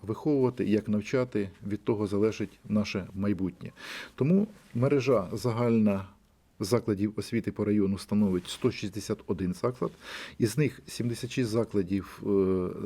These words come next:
це заклади загальносередньої освіти та вісімдесят п'ять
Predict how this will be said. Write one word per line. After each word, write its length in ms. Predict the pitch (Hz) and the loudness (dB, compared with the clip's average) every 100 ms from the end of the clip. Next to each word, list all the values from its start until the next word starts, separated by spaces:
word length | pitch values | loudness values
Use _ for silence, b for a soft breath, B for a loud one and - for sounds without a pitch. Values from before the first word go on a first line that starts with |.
| 98 92 | -6 -8
це 320 | - 107 101 | -4 0 2
заклади 380 | 98 104 98 98 | 2 -2 0 -2
загальносередньої 840 | 95 92 87 87 - 123 135 147 | 0 0 0 -2 -2 -2 -2 -6
освіти 380 | 143 160 160 131 | -4 -4 -2 -4
та 300 | - 120 123 B B B | 0 -2 -2 B B B
вісімдесят 640 | 101 98 104 92 92 101 - | -2 0 0 0 0 -2 -2
п'ять 480 | 127 131 135 - | 2 2 2 -4